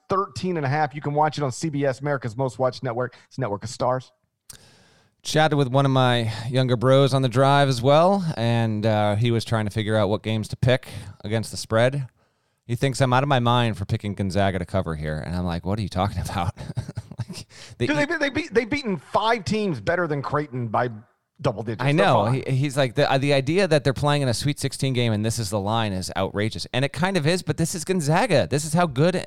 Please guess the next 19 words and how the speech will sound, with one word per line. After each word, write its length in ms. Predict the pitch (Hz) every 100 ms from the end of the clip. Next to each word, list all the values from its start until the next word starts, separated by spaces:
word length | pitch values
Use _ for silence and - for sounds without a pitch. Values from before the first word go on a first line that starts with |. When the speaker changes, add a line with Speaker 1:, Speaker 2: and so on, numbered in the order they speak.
| -
Speaker 2:
and 100 | 123
amazing 460 | 120 120 151 151 139
they 120 | 139
are 120 | 135
this 140 | 127 -
season. 480 | 139 143 117 107 101 - - - - - _ - - _ _ -
I, 200 | 113 120
I'm 160 | 123
gonna 180 | 139 160
take 220 | 156 160
'em 100 | 165
to 80 | 151
win 140 | 151
and 100 | 160
to 80 | 151
cover. 380 | - 160 117 85 87 -
I, 220 | 101 78 - _ _ - - - _ _
I, 140 | 98 -
it, 300 | 69 85 117